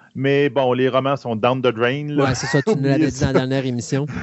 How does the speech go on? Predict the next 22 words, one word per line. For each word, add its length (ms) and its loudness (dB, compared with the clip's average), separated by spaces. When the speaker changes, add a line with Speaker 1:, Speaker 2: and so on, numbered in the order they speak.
Speaker 1:
<laughs> 340 -10
Mais 120 4
la 160 4
dernière, 300 2
c'est 140 -2
vraiment 420 0
down 220 2
the 120 2
drain, 220 0
mais 300 0
très 280 2
bonne 220 2
série. 380 -4
Et 360 2
Wheel 280 2
of 160 2
Time, 540 0
oubliez 480 0
ça, 320 2
les 160 0
livres, 500 -2
euh, 680 2